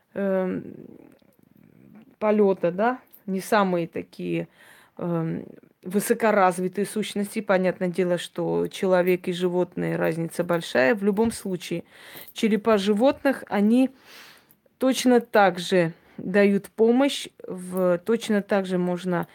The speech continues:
подкармливать эту сущность, эту душу и получать помощь в той или иной ситуации. Хочу вам показать гребень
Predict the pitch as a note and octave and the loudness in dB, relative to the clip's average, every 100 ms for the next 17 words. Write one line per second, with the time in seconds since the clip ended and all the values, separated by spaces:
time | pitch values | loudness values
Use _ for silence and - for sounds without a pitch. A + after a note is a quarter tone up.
0 | - - - - _ _ G#3+ A3 - A#3+ | -20 -20 -20 -20 _ _ 0 0 2 4
1 | G#3 F#3 F#3+ F3+ F3 - - _ _ _ | 4 4 0 0 -2 -2 -20 _ _ _
2 | - G3 G3 F#3 A3+ G3+ - C4+ C#4 G3 | -2 -2 -2 -8 -8 -6 -2 -4 -2 -6
3 | G3 G3+ F#3 F3+ - F3 _ - - C4 | -4 -6 -6 -8 -8 -8 _ -14 -10 -8
4 | G#3 F#3+ F#3+ A#3 A3 - F#3 E3 E3 - | -6 -6 -4 -4 -4 -4 -2 -2 -8 -14
5 | _ _ - F3+ - A#3 G3 F#3+ G3 G3+ | _ _ -10 -8 0 0 2 0 0 -2
6 | - - F3+ E3 - - - _ - _ | -4 -6 -4 -4 -6 -12 -12 _ -20 _
7 | G3+ B3 A3 G#3 G#3+ G#3 A3 A#3 D4 D4 | -6 2 4 4 0 0 2 4 4 2
8 | - G3+ G#3 F3+ F3+ | -8 0 0 2 0